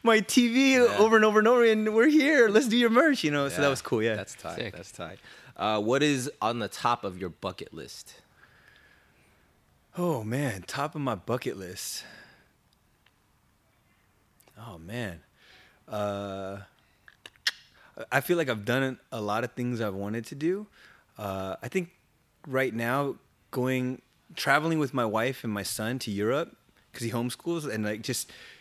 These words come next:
Speaker 1: just going to all the cool spots and learning it together. Like, if I, I could do something like that, that'd be pretty
Speaker 2: Mm.
Speaker 1: dope. Yeah.
Speaker 2: Dope.
Speaker 1: Europe, though. Like, yeah.
Speaker 2: Traveling. Good.
Speaker 3: Who is your all-time favorite producer?
Speaker 1: Uh, Dr-, Dre.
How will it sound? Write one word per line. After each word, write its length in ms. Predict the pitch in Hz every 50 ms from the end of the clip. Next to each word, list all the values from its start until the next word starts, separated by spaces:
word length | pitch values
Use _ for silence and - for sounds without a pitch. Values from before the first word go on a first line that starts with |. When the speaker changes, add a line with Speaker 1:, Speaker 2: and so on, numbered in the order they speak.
| _ _ _ _ _ -
Speaker 1:
just 420 | - 139 123 - - - - - 143
going 240 | 120 131 131 135 131
to 120 | - - 147
all 180 | - 113 123 123
the 60 | 123
cool 300 | - - - 131 123 120
spots 460 | 110 - - - 113 110 113 131 - -
and 140 | 107 98
learning 300 | 101 101 104 113 123 135
it 160 | 143 147 - -
together. 500 | - 139 143 143 156 170 175 175 170 143
Like, 260 | 110 101 - - - -
if 140 | - -
I, 120 | 113 113 110 _ _ _ - - -
I 80 | 110 113
could 180 | - 117 101
do 100 | 101 110
something 260 | 104 - - 131 113 98
like 180 | 95 95 -
that, 220 | - 107 110 104 98
that'd 180 | 95 87 -
be 60 | 95 98
pretty 160 | 101 101 92
Speaker 2:
Mm. 40 | 87
Speaker 1:
dope. 240 | 104 92 92 85 - -
Yeah. 200 | 104 95 87 87 - _ _
Speaker 2:
Dope. 220 | - 98 98 92 - _ _ -
Speaker 1:
Europe, 280 | 123 135 143 127 107 -
though. 220 | 110 95 90 92 104 -
Like, 120 | 98 98
yeah. 220 | 101 98 92 87 87 - _ _ _ _ -
Speaker 2:
Traveling. 520 | - - 95 95 95 90 85 85 85 90 85 _ _
Good. 220 | - 95 90 92 - _ _ -
Speaker 3:
Who 140 | - 131
is 140 | 143 139 127
your 160 | 123 110 - - -
all-time 400 | 107 117 113 - 123 113 107 98
favorite 320 | - 104 98 98 98 -
producer? 340 | - 98 95 90 - - 101 101 - _ _ _ _ _ _ _ _ _ _ _ _ _ _ _ _ _ _ _ _ _ _ _ -
Speaker 1:
Uh, 260 | 117 110 107 92 90
Dr-, 160 | 92 107 123 _ _ - -
Dre. 460 | 104 101 113 123 147 147 117 95